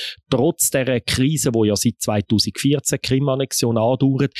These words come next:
sind da jedes Jahr Milliarden in die Schweiz eingeflossen. Also das sind so Beträge zwischen fünf und zehn Milliarden, die aus Russland in die Schweiz hier kommen in diesen Jahren.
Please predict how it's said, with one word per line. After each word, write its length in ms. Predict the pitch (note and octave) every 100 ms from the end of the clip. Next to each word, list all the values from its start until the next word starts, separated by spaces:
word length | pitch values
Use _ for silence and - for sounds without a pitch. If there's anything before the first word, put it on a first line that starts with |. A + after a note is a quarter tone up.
| - -
sind 300 | - A#2+ A2+
da 80 |
jedes 460 | G#2+ A#2+ D3 D3 -
Jahr 360 | A2+ A#2+ C3 A#2
Milliarden 800 | A2+ G#2+ G#2+ A2 C3+ D3+ E3
in 160 | D#3 D3
die 40 | -
Schweiz 560 | - C#3 D3 - - - -
eingeflossen. 840 | - C#3 C#3 - B2+ C3+ - C3+ A2
Also 180 | G#2 G2+
das 160 | G2+
sind 180 | - A2
so 120 | A#2
Beträge 500 | G#2 - G#2 A2+ B2
zwischen 300 | - A2 G#2+ -
fünf 300 | - B2+ A#2
und 160 | G2+
zehn 220 | - A#2
Milliarden, 600 | A#2 G#2 G2+ A2 C3+ C3
die 80 | A2+
aus 200 | G#2+ G2+
Russland 360 | A2 B2 A#2+ G2+
in 60 |
die 100 | F#2+
Schweiz 240 | - B2+ -
hier 120 | B2+
kommen 240 | B2 A#2+
in 120 | A#2 A#2+
diesen 200 | A#2+ A#2
Jahren. 420 | A2+ A2+ A#2+